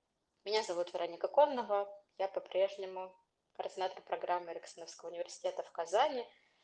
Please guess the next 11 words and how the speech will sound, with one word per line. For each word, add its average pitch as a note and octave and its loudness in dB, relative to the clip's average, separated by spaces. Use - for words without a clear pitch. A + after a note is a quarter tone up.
профессиональный E3+ -6
коуч, C4+ 4
ментор G3 -4
для F3+ -8
коуча E3+ -6
A D#3 -4
C - -6
F, C#4+ 4
а, D#3+ -2
и G3+ -2
бизнес-тренер. F3 -6